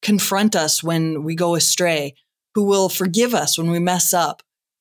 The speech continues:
uh, who will offer wisdom when we're unsure how to proceed. It's really important to find someone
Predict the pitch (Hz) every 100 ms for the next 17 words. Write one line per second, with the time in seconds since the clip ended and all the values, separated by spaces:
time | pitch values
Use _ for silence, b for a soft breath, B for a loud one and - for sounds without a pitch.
0 | - 156 156 202 185 180 165 - 185 -
1 | 196 175 170 156 226 214 180 151 156 160
2 | 160 185 180 180 170 175 165 165 165 -
3 | 180 151 143 _ _ _ _ - - 202
4 | 226 240 226 220 202 190 175 151 147 -
5 | 165 180 175 175 - 165 165 160 156 160